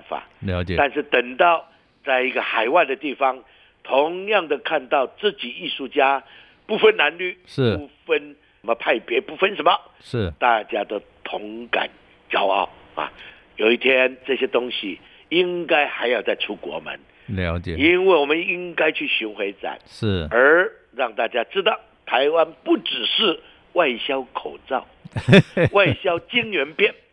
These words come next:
Speaker 2: 没错。
Speaker 1: 我们还有艺术品。
Speaker 2: 是的。
Speaker 1: 这要靠画廊协会了。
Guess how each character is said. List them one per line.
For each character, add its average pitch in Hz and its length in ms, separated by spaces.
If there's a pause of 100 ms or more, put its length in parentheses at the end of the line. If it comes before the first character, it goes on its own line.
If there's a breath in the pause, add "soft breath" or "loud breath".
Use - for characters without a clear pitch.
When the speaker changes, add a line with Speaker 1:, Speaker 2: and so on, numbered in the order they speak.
Speaker 2:
没 165 260
错。 202 320
Speaker 1:
我 165 160
们 170 140
还 - 120
有 135 160
艺 123 140
术 120 120
品。 - 200 (260)
Speaker 2:
是 131 320
的。 92 160 (140)
Speaker 1:
这 110 60
要 117 100
靠 - 180
画 143 300
廊 82 200
协 - 220
会 76 220
了。 - 80